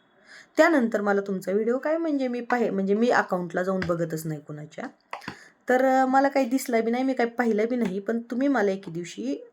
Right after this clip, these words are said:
त्याच दिवशी माधुरीताई लाईव्ह होत्या. माधुरीताईला जाऊन मी एक विचारलं की, "माधुरीताई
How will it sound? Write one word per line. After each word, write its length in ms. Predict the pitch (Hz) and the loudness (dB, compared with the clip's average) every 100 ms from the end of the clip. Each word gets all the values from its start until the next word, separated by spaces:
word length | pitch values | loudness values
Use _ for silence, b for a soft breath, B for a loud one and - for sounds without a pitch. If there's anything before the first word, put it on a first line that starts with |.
| _ - | _ 2
त्याच 220 | 269 311 | 4 4
दिवशी 320 | 254 233 226 226 | -2 -4 -4 0
माधुरीताई 540 | 202 196 185 180 175 | 0 0 -2 -4 -2
लाईव्ह 280 | 170 170 185 | -2 -4 -6
होत्या. 240 | 165 180 | -6 -4
माधुरीताईला 600 | 202 175 202 208 208 202 196 | -4 -2 -4 0 0 2 2
जाऊन 260 | 196 196 | 0 -2
मी 100 | 190 | -4
एक 160 | 190 185 | -8 -12
विचारलं 480 | 165 165 151 165 233 B B B B _ | -10 -8 -6 -6 -8 B B B B _
की, 80 | 208 | 0
"माधुरीताई 680 | 202 180 220 233 226 233 | 2 2 -2 -2 -2 -2